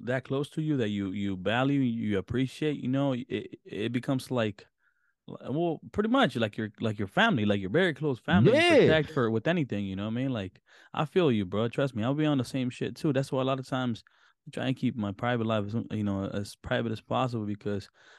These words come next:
Speaker 1: not everybody has to know your every move, especially in your private life. You know what I mean?
Speaker 2: Exactly. Like, and, and it's getting to the point now to where it's like, I don't know who it is. I don't know.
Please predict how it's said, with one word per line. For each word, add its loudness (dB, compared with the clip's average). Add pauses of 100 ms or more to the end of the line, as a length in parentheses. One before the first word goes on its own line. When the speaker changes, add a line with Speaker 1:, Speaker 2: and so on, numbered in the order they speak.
(160)
Speaker 1:
not -2
everybody 2
has 0
to -6
know -2
your -2
every -4
move, -4
especially -6
in -4
your -4
private -8
life. -16 (120)
You -14
know -14
what -10
I -10
mean? -2
Speaker 2:
Exactly. 6
Like, 4
and, 4 (320)
and 6
it's 4
getting 6
to 4
the 6
point 4
now 6
to 6
where 8
it's 2
like, 4 (1160)
I 4
don't 6
know 6
who 8
it 10
is. 6
I 4
don't 6
know. 6